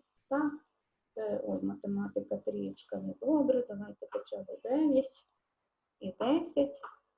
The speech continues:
Enter. І ось у нас табель сформований. Дальше ви дописуєте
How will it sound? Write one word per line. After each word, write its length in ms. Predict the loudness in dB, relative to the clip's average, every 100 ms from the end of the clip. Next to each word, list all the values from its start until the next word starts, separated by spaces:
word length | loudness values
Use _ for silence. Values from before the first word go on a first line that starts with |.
| _ _ _ _ _ _ _
Enter. 460 | 4 6 8 6 6
І 80 | 2
ось 220 | 2 4
у 40 |
нас 120 | 4 6
табель 260 | 6 6 4
сформований. 840 | 0 4 6 6 2 0 -4 -8 -16 _
Дальше 360 | 6 6 6 4
ви 120 | 4
дописуєте 880 | 0 4 2 2 -4 -4 -4 -4